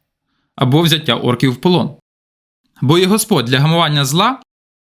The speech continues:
і вияву своєї любові застосовує також інструменти покарання.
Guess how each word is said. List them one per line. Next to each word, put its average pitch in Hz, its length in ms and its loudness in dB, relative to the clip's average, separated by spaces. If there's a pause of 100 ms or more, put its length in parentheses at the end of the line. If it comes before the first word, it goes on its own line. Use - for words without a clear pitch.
(240)
і 160 120 4
вияву 160 340 2
своєї 165 320 0
любові 202 500 0
застосовує 185 600 0
також 170 440 -2
інструменти 139 640 0 (500)
покарання. 139 500 -4